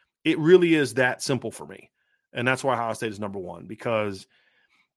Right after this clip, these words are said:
it's, it, sometimes, Ryan, it's a mental thing. You know, like, "Look, we have faith we can beat this team. Do you have faith you can beat that team?" I don't know.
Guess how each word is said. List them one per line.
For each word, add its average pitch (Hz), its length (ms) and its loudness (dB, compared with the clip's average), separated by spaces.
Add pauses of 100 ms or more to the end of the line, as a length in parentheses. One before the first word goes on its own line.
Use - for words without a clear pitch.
(120)
it's, 127 340 0
it, - 240 -10
sometimes, 170 480 -2
Ryan, 156 180 0
it's 131 140 -6
a 127 60 -2
mental 123 420 0
thing. - 340 -16 (400)
You 117 80 -8
know, 120 100 -2
like, 117 200 -4
"Look, 135 300 -2
we 147 180 -2
have 160 180 2
faith 170 380 0
we 143 80 -2
can 127 140 -4
beat 123 180 -6
this 120 160 -4
team. 117 400 -4 (220)
Do 120 80 -10
you 127 160 -4
have 127 200 0
faith 127 240 -2
you 127 60 -8
can 113 80 -6
beat 113 120 -6
that 131 200 -2
team?" 143 360 -6 (120)
I 107 120 -8
don't 98 120 -10
know. 71 220 -14